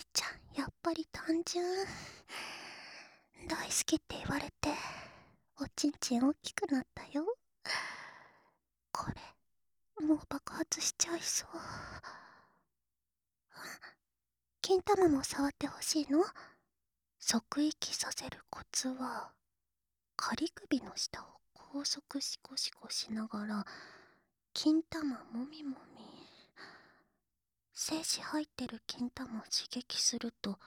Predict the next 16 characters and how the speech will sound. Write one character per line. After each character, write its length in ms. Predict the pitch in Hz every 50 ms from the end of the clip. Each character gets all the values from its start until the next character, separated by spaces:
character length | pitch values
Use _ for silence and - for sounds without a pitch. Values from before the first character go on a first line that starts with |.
| - - _ _ _ _ _ _ _ _ -
す 280 | - - - - 349 -
ぐ 80 | 403 339
出 140 | - 254 - _ -
ち 100 | - 254
ゃ 60 | 240 - - - - - _ _ _ _ _ _ _ _ _ _ _ _ _ _ _ _ _ -
う。 60 | 262
う 20 |
ん、 180 | 240 226 226 - - - - - - - - - - - _ _ _ _ _ _ -
そ 340 | - - - - - 359 370
う 60 | 359
な 160 | 294 262 226
ん 140 | 208 202 202
だ。 80 | - - - - - - - _ _ _ _ _ _ _ _ _ _ _ _ _ _ _ _ _ _ _ _ _ _ _ _ _ _ _ _ _ _ _ _ _ _ _ _ _ _
は 140 | - - 247 247 247 247 247 247 247 247 240 240 240 240 233 233 233 254
ー 40 |
い。 140 | 285 285 -